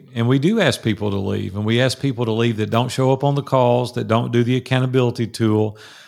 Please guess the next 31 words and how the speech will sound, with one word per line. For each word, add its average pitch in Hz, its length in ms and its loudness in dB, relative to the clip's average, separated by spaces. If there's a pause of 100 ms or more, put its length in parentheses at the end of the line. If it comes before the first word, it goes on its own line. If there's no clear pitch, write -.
(120)
that 123 160 0
don't 127 260 2
share, 120 500 2
that 110 160 -4
don't 117 220 4
encourage, 120 720 0
that 110 140 -2
don't 123 260 0
throw 135 180 2
the 139 120 2
flag 123 420 2
occasionally. 107 920 -2
We 117 200 0
say, 107 360 0 (400)
"Hey, 110 220 -4
this 123 240 0
is 110 160 -4
not 107 260 0
for 92 100 -12
you," 92 280 -10 (240)
right? 110 260 2
It's 113 180 0
just 110 260 -2
not 101 240 0
for 104 80 -4
you. 101 320 -2
Or 170 180 0
we'll 214 160 0
get 185 240 -2
people 151 400 0
in 147 320 2